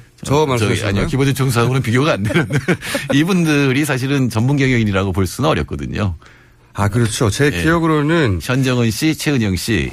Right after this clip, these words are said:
Speaker 2: 이 분들이 고
Speaker 1: 네.
Speaker 2: 이제 문제가 됐을 때
Speaker 1: 또 그 한진해운 그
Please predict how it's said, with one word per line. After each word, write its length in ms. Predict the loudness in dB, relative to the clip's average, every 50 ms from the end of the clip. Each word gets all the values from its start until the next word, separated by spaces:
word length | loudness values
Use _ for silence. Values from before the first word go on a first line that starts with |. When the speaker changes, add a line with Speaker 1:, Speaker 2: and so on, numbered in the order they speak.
| -6
Speaker 2:
이 300 | -4 0 0 2 2 0 2
분들이 580 | 2 2 2 2 2 0 0 2 0 0 -2 -4 -6 -4
고 100 | -2 0
Speaker 1:
네. 220 | 0 0 -2 -2 -2
Speaker 2:
이제 120 | -2 0
문제가 320 | 0 0 2 2 2 0 0
됐을 320 | 0 -2 -4 -4 -6 -6
때 400 | -6 -4 -2 0 0 0 -2 -6 -10 -8 -2
Speaker 1:
또 260 | 0 2 2 2 0 -2
그 340 | -2 -2 0 0 0 0 0 0
한진해운 760 | -2 -2 -2 -2 0 0 0 2 2 0 0 0 -2 -4 -6
그 800 | -6 -6 -4 -2 -2 0 0 0 0 -2 -2 -2 -2 -4 -6 -8